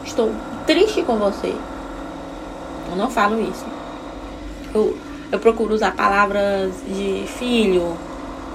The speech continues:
isso não é legal, né? Não é legal. Olha só o que aconteceu. Você fez isso.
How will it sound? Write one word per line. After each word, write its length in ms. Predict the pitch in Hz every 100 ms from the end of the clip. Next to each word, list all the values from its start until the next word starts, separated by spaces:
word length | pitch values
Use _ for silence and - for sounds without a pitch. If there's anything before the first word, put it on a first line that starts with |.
| - -
isso 120 | -
não 200 | 185 190
é 100 | 196
legal, 600 | 254 - 269 226 214 208 190 - - - - -
né? 280 | 196 190 - - - - - - -
Não 160 | -
é 160 | 381 440
legal. 320 | 381 220 208
Olha 200 | 311 523
só 160 | 466 392
o 40 |
que 60 | -
aconteceu. 680 | - 202 214 - 165 - - - - - -
Você 200 | 190 196
fez 440 | - 277 359 220
isso. 440 | 208 220 214 247